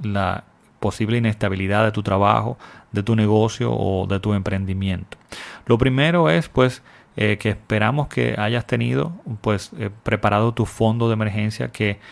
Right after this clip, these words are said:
en este, en esta crisis, pues, ha reflejado lo importante que es como herramienta, pues, para cuidar tus finanzas. Muy importante también que veas cuáles son tus reservas de efectivo actualmente, esos bolsillos donde vas guardando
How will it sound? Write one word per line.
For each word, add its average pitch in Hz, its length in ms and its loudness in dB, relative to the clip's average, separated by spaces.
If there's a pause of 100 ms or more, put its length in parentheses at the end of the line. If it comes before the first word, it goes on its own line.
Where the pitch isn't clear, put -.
(220)
en 101 160 -2
este, 113 500 2
en 107 80 -2
esta 110 240 0
crisis, 120 320 0
pues, 110 160 2
ha 117 60 0
reflejado 113 480 2
lo 110 100 2
importante 107 720 0
que 104 220 -2
es 104 100 -4
como 101 220 -2
herramienta, 101 640 -2 (340)
pues, 110 240 2
para 104 240 2
cuidar 101 300 0
tus 110 220 -6
finanzas. 98 600 -4 (420)
Muy 117 200 4
importante 127 420 2
también 127 300 2
que 123 160 2
veas 117 260 2
cuáles 117 240 2
son 117 180 0
tus 120 220 -2
reservas 107 540 -2
de 113 60 -2
efectivo 113 520 -2
actualmente, 104 680 -2
esos 107 260 -6
bolsillos 117 440 0
donde 110 160 -2
vas 107 160 2
guardando 110 600 2